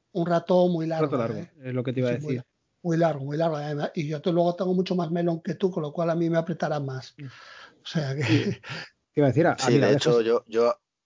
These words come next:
Speaker 3: ahora que os estoy viendo a los dos con los mismos cascos puestos, Poli parece que tiene unos in-ear y, y Alberto parece un D J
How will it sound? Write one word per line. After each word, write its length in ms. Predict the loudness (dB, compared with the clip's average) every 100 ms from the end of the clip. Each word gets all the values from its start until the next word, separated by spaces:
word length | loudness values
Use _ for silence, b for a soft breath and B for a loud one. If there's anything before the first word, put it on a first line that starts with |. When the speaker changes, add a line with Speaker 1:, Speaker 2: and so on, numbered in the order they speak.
| _
Speaker 3:
ahora 360 | -6 -4 -2 -4
que 80 | -4
os 100 | -4
estoy 240 | -2 0
viendo 240 | 0 2
a 60 | 2
los 120 | 2
dos 160 | 2 0
con 100 | 0
los 100 | -2
mismos 300 | -4 -4 -2
cascos 320 | -2 -2 -2
puestos, 460 | -2 -4 -2 -2 -4
Poli 320 | -2 0 0
parece 320 | 2 2 2
que 100 | 0
tiene 220 | 0 -2 -2
unos 320 | -4 -6 -6
in-ear 720 | -8 -8 -2 0 2 -2 -8 B B B B _
y, 720 | -6 -2 0 0 0 -2 -4
y 120 | -2 0
Alberto 340 | 0 -2 0
parece 240 | 0 0
un 80 | -2
D 80 | -6
J 140 | -2